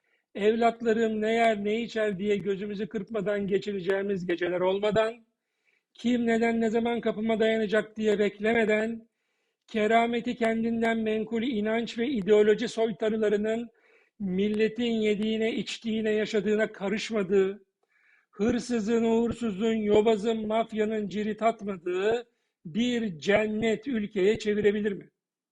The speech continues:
Bakınız, geçen on dokuz yıl boyunca yenisiyle eskisiyle, sağcısı, solcusu, orta yolcusuyla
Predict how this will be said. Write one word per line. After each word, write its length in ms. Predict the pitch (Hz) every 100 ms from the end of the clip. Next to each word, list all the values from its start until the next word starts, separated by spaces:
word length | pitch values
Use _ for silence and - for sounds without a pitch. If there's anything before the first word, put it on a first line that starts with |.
| _ _ _ _ _ _ _ _ _ _ _ _ _
Bakınız, 680 | 196 170 226 262 226 165 - _ _ _ 156
geçen 440 | 139 185 185 240 240
on 360 | 240 214 247
dokuz 340 | 240 247 220 180
yıl 200 | 190 180
boyunca 600 | 170 160 139 135 117 - _ _
yenisiyle 680 | 190 170 190 220 - 262 254
eskisiyle, 920 | 220 202 - 175 226 214 185 135 113 _ _ _
sağcısı, 800 | - - 233 240 233 220 - 220
solcusu, 600 | 185 226 226 220 202 - 240
orta 320 | 208 190 226
yolcusuyla 1080 | 214 185 175 - 160 147 160 196 226 220